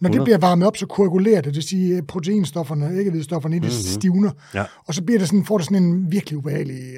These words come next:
Speaker 2: virkelig, virkelig ubehagelig
Speaker 1: Ja, ja,
Speaker 2: fornemmelse
Speaker 1: ja.
Speaker 2: ind i munden.
Speaker 1: Ja.
Speaker 2: Som, som, og, og det forstærker den, hvad skal man sige, den stærke smag. Vi er jo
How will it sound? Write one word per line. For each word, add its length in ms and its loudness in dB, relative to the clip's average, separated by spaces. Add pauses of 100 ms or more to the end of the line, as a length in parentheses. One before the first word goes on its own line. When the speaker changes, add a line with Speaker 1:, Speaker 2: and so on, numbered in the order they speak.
(160)
Speaker 2:
virkelig, 380 -8
virkelig 160 -10
ubehagelig 380 -4
Speaker 1:
Ja, 140 -2
ja, 60 0
Speaker 2:
fornemmelse 300 2
Speaker 1:
ja. 40 0
Speaker 2:
ind 80 2
i 20 2
munden. 320 2 (120)
Speaker 1:
Ja. 80 -2 (280)
Speaker 2:
Som, 340 4
som, 260 2
og, 240 -6
og 100 2
det 100 0
forstærker 560 0
den, 400 0
hvad 120 -4
skal 120 -6
man 60 -4
sige, 120 -4
den 180 -2
stærke 480 2
smag. 320 -2
Vi 60 0
er 20 4
jo 80 6